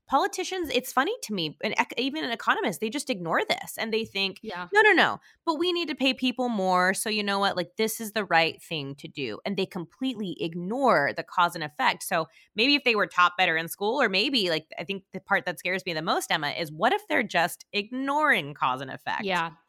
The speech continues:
Speaker 2: I think that's what's happening a lot of the time. And I actually have encountered this personally. One of my first jobs, I worked at a coffee shop in Oregon, which,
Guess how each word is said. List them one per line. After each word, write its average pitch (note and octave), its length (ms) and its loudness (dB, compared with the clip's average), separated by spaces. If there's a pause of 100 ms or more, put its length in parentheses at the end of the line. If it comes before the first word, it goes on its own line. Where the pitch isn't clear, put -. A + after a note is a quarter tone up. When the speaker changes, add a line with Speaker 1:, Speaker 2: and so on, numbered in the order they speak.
(120)
Speaker 2:
I A3 60 2
think C#4+ 240 2
that's C4 180 4
what's C4+ 140 -2
happening G#3 540 -2
a F#3+ 60 0
lot F#3 380 2
of F3 140 -8
the F3 80 -2
time. D#3 560 -4
And F3+ 240 -2
I F#3+ 160 4
actually A3 320 0
have G3 140 -2
encountered F#3 440 -2
this E3 200 -4
personally. G3+ 760 0 (320)
One A3 120 -2
of A3 40 0
my G#3 120 2
first - 280 -4
jobs, F#3 280 2
I F3+ 60 0
worked F3+ 200 -4
at F#3 80 -2
a G3 40 -2
coffee F3+ 280 -4
shop F3+ 380 -2
in F#3+ 200 -6
Oregon, F#3+ 600 0
which, F3 340 -2